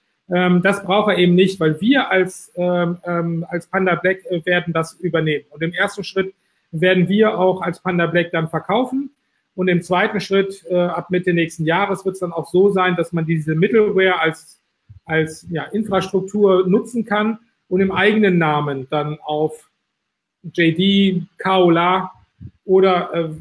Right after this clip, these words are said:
welche Marktplätze wir dann auch noch an-, angebunden haben, eben dann verkaufen können.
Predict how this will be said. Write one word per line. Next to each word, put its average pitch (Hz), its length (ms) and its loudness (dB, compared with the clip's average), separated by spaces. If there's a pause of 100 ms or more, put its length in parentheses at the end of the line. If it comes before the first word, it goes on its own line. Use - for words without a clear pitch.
(100)
welche 170 240 -2
Marktplätze 175 460 -4
wir 165 80 -2
dann 170 140 -4
auch 175 140 -8
noch 175 160 -4
an-, 175 240 -4
angebunden 156 560 -4
haben, 165 280 -2
eben 156 240 -4
dann 147 160 -8
verkaufen - 480 -10
können. - 120 -20